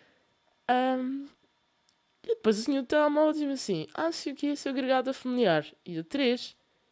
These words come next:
E ela, ahm, "A senhora, marido e filho." <laughs> E eu parto-me a rir e digo assim, "Ai, Jesus, tenho dezanove anos." E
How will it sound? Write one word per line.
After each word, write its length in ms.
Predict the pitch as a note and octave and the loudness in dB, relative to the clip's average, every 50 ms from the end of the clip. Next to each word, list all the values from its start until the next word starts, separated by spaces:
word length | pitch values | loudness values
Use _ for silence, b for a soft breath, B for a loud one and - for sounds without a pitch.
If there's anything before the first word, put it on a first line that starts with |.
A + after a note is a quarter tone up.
| _ _ _ _ _ _ _ _ _ | _ _ _ _ _ _ _ _ _
E 100 | - C4 | 2 4
ela, 380 | A#3 F#3+ F3 D#3+ D#3+ D#3 C#3 - _ _ _ _ _ | 6 6 6 4 2 2 0 -4 _ _ _ _ _
ahm, 520 | - A3 G#3 G3+ G3+ G3+ G3 F#3+ F#3+ F#3 G3+ - - _ _ _ _ _ _ _ _ _ - - | -4 -2 0 0 0 -2 -2 -6 -8 -10 -12 -16 -20 _ _ _ _ _ _ _ _ _ -8 -4
"A 80 | - G#3+ | -4 -4
senhora, 340 | - - A3+ A#3 A#3+ B3 | 0 4 6 8 10 10
marido 300 | A#3+ A#3 A#3+ A3+ A#3 A3 | 10 10 8 8 8 6
e 80 | G3+ A3 | 4 2
filho." 380 | - - - F3+ F3 F3+ F3 - - _ _ _ _ _ _ _ _ _ _ _ _ _ _ - | 2 0 0 0 0 0 -2 -8 -14 _ _ _ _ _ _ _ _ _ _ _ _ _ _ 8
<laughs> 300 | - - - - - - | 8 8 6 8 10 10
E 100 | C#4+ C4 | 10 10
eu 140 | C#4 C#4+ | 8 4
parto-me 600 | C4+ - _ - C#4+ - - - - - C#4+ C4 C#4 | 0 -2 _ 2 2 2 2 -2 -6 -4 0 2 4
a 60 | D4+ | 4
rir 200 | D4 - C#4+ A#3+ | 4 4 2 2
e 20 | |
digo 220 | A#3+ B3+ A#3+ A#3 B3 | 2 0 0 0 -2
assim, 380 | C4+ - - B3 G#3+ G3 - - _ _ _ - - - | -4 -4 -4 -4 -4 -4 -4 -8 _ _ _ -20 -14 -6
"Ai, 200 | - G#4 G4 E4 | 0 4 4 4
Jesus, 560 | A#3+ A3 A#3 G#3+ A3 G#3+ G3+ G3+ G3+ G3 G#3 | 4 4 0 -2 -2 -4 -4 -4 -6 -10 -10
tenho 200 | - C#4 C#4 C4 | -8 -4 -2 -2
dezanove 480 | A3+ F#3 G3+ G3+ G3+ G#3+ A3+ B3+ C#4+ D4 | 0 0 0 0 2 2 2 2 2 2
anos." 320 | C#4+ C#4+ C#4+ D#4 - - _ B B B B B B B B B B B B B B B B B B _ _ _ _ | 2 -2 -6 -8 -12 -16 _ B B B B B B B B B B B B B B B B B B _ _ _ _
E 720 | - C4+ C4+ C4+ C#4 C4+ C4+ C#4 C4+ C4 D4 D4+ D4 D#4 | 0 2 2 4 2 2 0 0 -2 -4 -4 -6 -8 -10